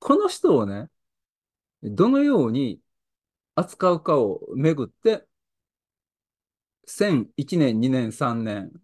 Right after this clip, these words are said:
の宮廷は展開するんですね。まず、一条から言うと、何としても自分の後継ぎは、敦康親王にしたい。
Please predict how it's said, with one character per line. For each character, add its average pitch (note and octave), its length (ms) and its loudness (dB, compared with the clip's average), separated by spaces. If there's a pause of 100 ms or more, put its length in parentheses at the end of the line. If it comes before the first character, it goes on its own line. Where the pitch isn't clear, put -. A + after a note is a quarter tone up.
の G3 320 0 (680)
宮 D3+ 180 6
廷 B2+ 220 4
は D#3+ 340 0 (380)
展 C3+ 220 2
開 A#2+ 240 2
す B2 120 -8
る G#2 140 -4
ん F#2+ 60 -8
で F#2 100 -10
す - 100 -6
ね。 E3+ 280 2 (1200)
ま A#3+ 100 0
ず、 - 200 -4
一 A#3+ 240 2
条 G4 220 8
か B2+ 80 4
ら A2 160 4
言 G2+ 120 -2
う G2+ 80 -6
と、 F3 380 4 (880)
何 B3 220 4
と F#3 120 4
し - 100 -6
て G3 100 2
も D4 160 2
自 D3 140 0
分 D3 180 0
の C3+ 80 0
後 C3 160 -6
継 B2+ 140 -14
ぎ A#2+ 120 -2
は、 A#3 240 0 (380)
敦 D#3 260 2
康 C3+ 160 -2
親 A#2+ 380 -4
王 B2 100 -4
に D#4+ 180 -4
し - 440 -16
た A2+ 160 0
い。 - 80 -12